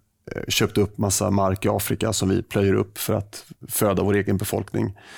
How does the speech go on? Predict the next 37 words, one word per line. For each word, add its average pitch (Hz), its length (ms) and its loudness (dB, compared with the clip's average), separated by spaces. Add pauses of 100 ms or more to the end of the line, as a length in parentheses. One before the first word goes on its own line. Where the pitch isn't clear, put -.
(580)
Eh, 92 360 2
det, 95 240 -2
det 131 120 2
förekommer 143 540 4
i 113 320 4
vissa 120 320 4
fall 101 300 4
utfiskning 104 680 2
av 95 80 0
hav 101 240 2
och 107 80 0
sådär, 98 400 2
men, 107 260 4
men 117 240 4
det 123 100 4
är 135 40 6
någonting 113 320 4
som 104 140 0
man 98 380 0
diskuterar 101 520 0
som 101 160 0
ett 98 100 -2
problem 107 500 2
och 98 60 0
så. - 160 0
Det, 113 160 2
det 123 120 0
är - 20 6
inte 104 160 2
så 165 100 2
att 127 140 0
vi 107 60 2
tycker, - 260 0
"Ja, 143 100 4
men 113 160 6
jättebra, 107 640 2
vi, 104 300 4